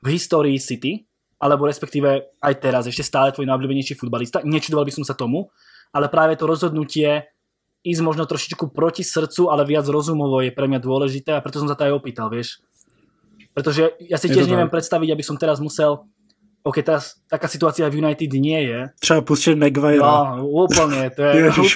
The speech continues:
Speaker 1: úplne rovnaká situácia. Ale vieš, akože ísť takýmto, takýmto štýlom, vieš, že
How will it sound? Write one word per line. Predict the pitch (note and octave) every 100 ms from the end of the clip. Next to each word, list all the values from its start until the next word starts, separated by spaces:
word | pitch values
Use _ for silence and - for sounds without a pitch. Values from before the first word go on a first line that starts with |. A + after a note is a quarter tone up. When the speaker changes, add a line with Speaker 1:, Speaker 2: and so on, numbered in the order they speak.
| C#3+
Speaker 1:
úplne | C3+
rovnaká | E3 E3+ D#3 D3
situácia. | D#3+ D3+ B2 - C3 C3 - -
Ale | E3 D#3+
vieš, | F#3+ F3+
akože | C#4 D#3+ A#3
ísť | G#3 -
takýmto, | F3+ E3+ - E3 D#3 - - -
takýmto | C#3+ E3+ D3+
štýlom, | D#3 - E3+ D#3+ B2+
vieš, | C3+
že | C3